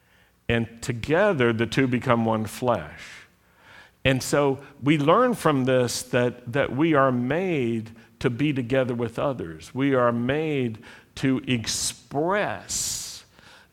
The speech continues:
the unity, the plural unity of God, his diversity, by being together.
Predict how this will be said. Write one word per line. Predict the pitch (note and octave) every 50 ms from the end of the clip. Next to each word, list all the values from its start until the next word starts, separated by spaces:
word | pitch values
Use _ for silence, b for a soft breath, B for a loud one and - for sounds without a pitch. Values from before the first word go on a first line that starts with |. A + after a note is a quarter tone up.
| b
the | A2+ A2+ B2+ B2+ B2
unity, | A#2 A2 A2 A2 A2+ B2+ D#3+ F#3+ G#3 G3+ F#3 F3 D#3 B2 A2+ A#2+ A2+ G#2+ G#2 G2 G2 G#2 G#2+ G#2+ G#2+ - - b b b b b b b _ -
the | A2+ G#2+ C3 A#2
plural | - - - - - D#3 F3+ F3+ F#3+ F#3+ F3+ D#3+ C#3+ B2 A#2
unity | A2 A2+ C3 D#3 E3 D#3 C#3+ C3 A#2 A2 A#2+ A#2 A2
of | G#2 G2+ F#2 F#2 F#2+
God, | A#2 A#2 A2 E2+ C#2 C2+ - - - - b b b b b b b b b b
his | _ - D3+ E3+ D#3+ B2+
diversity, | A2+ - B2+ A2+ A2 G2+ A2 A2 G#2+ G2+ - - G2 D#2+ C2 - - - _ _ _ _ _ _ _ _ _ _ _ b b b b b b b b b b _ _ _ _ -
by | A2 C3 A2+ A2+ A2 G#2+ A2
being | G#2 F#2+ - A2+ G#2 B2 A#2 A2+ A2 G#2 G2
together. | - - G2+ G2+ G#2 F#2 F2 D#2 D2+ C2 -